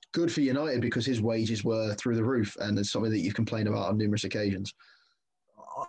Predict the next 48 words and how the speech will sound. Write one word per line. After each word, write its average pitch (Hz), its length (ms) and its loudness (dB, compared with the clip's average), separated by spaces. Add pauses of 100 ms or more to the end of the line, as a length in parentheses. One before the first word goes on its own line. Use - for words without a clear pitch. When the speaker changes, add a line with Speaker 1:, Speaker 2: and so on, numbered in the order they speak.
(100)
Speaker 2:
honestly, 151 360 0
I, 135 100 2
I, 139 360 -4
I 147 40 -2
could 147 200 -10
not 151 300 -4
understand 135 460 -4
it 113 80 -6
whatsoever. 113 500 -6
And 139 100 -4
also 151 280 -2
because 160 460 0
he 147 160 -2
was 139 200 -4
still, 135 400 -6 (920)
you 151 140 -4
know, 139 220 -2
not 147 160 -2
in 147 280 -6
the, 156 100 -2
in 151 80 -2
the 135 80 -4
prime 160 400 2
of 131 80 -4
his 123 120 -6
career, 131 500 -6 (840)
I 156 80 6
couldn't 160 340 0
believe 139 400 -2
that 113 140 -6
we 123 100 -6
couldn't 135 280 -8
shift - 420 -8
him 104 180 -6
to, 120 180 -8
to 120 180 -8
an 117 60 -4
Argentinian 117 640 -6
club. 110 300 -6
I - 20 -8
mean, 127 160 -6
I 120 40 -8
think 196 240 -4
he 202 80 -2
was 175 120 0
out 156 120 -2
on 151 120 -4
loan 143 340 -2